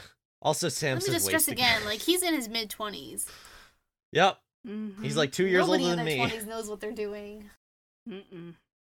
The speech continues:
Speaker 3: And if they do, they're probably a cop.
Speaker 1: <laughs>
Speaker 3: Or a crypto bro.
Speaker 1: Uh-huh.
Speaker 2: Crypto bros don't know what
Speaker 1: Um,
Speaker 2: they're
Speaker 1: by the way,
Speaker 2: doing.
Speaker 1: I'm not sure if that thing I said about grenades is true, but, uh, like, there are different kinds of grenades. Like, he could have gotten one that goes off, like, really quick. I don't know.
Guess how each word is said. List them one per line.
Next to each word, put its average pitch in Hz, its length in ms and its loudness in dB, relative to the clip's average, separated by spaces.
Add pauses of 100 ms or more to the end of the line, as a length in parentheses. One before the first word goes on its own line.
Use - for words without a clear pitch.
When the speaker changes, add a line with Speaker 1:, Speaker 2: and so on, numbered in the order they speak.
(160)
Speaker 3:
And 196 120 -4
if 214 80 -6
they 214 120 0
do, 240 440 -2 (260)
they're 175 120 -10
probably 202 440 -6
a 190 60 -4
cop. 175 360 -10 (760)
Speaker 1:
<laughs> 123 40 -8 (840)
Speaker 3:
Or 226 200 0
a 214 60 2
crypto 190 460 -6
bro. 139 380 -12 (220)
Speaker 1:
Uh-huh. 98 360 -4 (680)
Speaker 2:
Crypto - 320 -20
bros - 240 -20
don't - 240 -20
know 101 40 -8
what - 0 -
Speaker 1:
Um, 98 80 -6
Speaker 2:
they're 98 80 -6
Speaker 1:
by 180 140 6
the 175 80 6
way, 160 60 6
Speaker 2:
doing. 156 80 8
Speaker 1:
I'm 151 60 4
not 175 140 4
sure 196 120 2
if 170 80 2
that 151 160 4
thing 127 160 0
I 117 80 2
said 107 180 -2
about 104 220 -4
grenades 95 380 -6
is 90 100 -8
true, 98 440 -6
but, 92 260 -8 (100)
uh, 92 140 -16
like, 92 440 -10
there 127 220 -2
are 120 60 2
different 95 260 -10
kinds 90 260 -6
of 78 60 -20
grenades. 82 460 -10
Like, 85 180 -12
he - 140 -18
could 98 120 -10
have 82 100 -18
gotten 78 280 -10
one 82 120 -14
that 78 100 -20
goes 73 200 -16
off, 73 200 -14
like, 80 160 -16
really 76 220 -14
quick. - 440 -16
I 85 100 -10
don't 82 120 -12
know. 85 160 -8